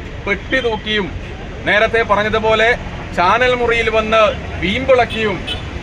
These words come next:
അതോടൊപ്പം ആ സംഘടനയുടെ തന്നെ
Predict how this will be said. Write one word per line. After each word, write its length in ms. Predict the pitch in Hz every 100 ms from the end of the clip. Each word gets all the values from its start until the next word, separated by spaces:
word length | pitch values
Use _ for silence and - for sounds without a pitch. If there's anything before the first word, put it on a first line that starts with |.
| 156
അതോടൊപ്പം 520 | 220 226 214 220 214 208 - - - 139 202
ആ 20 | 247 -
സംഘടനയുടെ 540 | 233 254 262 247 240 214
തന്നെ 240 | 214